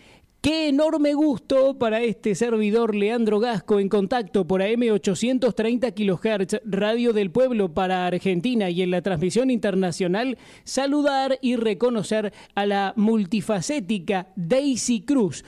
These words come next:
periodista, modelo, locutora, influencer, figura pública, productora ejecutiva de televisión, consumada filántropa y, como siempre, está a corazón abierto, dispuesta, eh, siempre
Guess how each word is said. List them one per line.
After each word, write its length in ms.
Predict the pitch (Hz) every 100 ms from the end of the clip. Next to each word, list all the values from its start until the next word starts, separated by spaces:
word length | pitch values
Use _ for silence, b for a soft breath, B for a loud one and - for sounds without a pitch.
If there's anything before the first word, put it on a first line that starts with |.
| B -
periodista, 880 | 233 233 208 220 208 - - 180
modelo, 600 | 185 214 233 254 220 208
locutora, 560 | 196 175 190 240 220 190
influencer, 760 | 180 175 196 240 214 170 202 - B
figura 420 | - 202 277 294 -
pública, 520 | 311 262 220 226 208 B B
productora 560 | 220 208 190 277 254 220
ejecutiva 560 | 202 180 185 247 240
de 140 | 202 175
televisión, 720 | 196 190 180 - 247 269 277
consumada 640 | - 202 165 185 208 220
filántropa 720 | 175 185 220 190 202 190 196 190 B B B B
y, 220 | - 214 202
como 320 | - 254 254
siempre, 340 | 311 311 302
está 220 | 226 294
a 40 | 277
corazón 480 | 247 220 185 262 262
abierto, 840 | 220 240 262 247 185 233 233 233
dispuesta, 840 | 185 185 233 247 185 - 220 202 B B B
eh, 180 | 185 -
siempre 640 | - 277 233 170 185 180